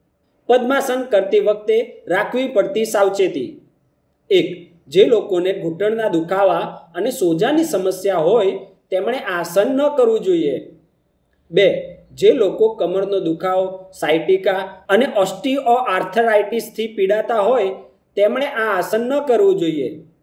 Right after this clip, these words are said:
પદ્માસન સૌથી સરળ આસન છે અને તેના ફાયદા ઘણા છે. આ આસન નિયમિતપણે સવારે કરો અને ધીમે ધીમે આ આસનમાં બેસવાનો સમય વધારવો.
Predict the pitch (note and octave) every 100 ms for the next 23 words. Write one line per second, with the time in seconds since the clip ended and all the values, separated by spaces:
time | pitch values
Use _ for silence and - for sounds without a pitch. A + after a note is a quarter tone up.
0 | _ _ D#3+ D#3+ F3 F#3 - G3 A3+ F3
1 | F3 F3 A3+ A#3 A#3+ C4 B3+ A#3+ B3 A#3
2 | A3 E3 - - _ _ - C3+ C#3+ -
3 | C#3+ D#3 C3+ B2+ F3+ G#3+ A3 C4+ B3+ G3+
4 | E3+ F3 - _ _ _ _ E3+ F3+ D#3
5 | D3+ F#3+ A3 F3+ F3 G3 F3 - F3 G#3
6 | G3 G3+ A#3+ A#3+ A3+ F#3+ G3 - _ _
7 | A3+ B3 C4+ F3+ F#3+ G#3 E3 F#3 A3 G3
8 | G#3+ F3 - F#3 G#3+ - D#3 F3 F3+ G3+
9 | E3+ D#3+ F3+ A#3 A#3+ B3+ B3 G3 G3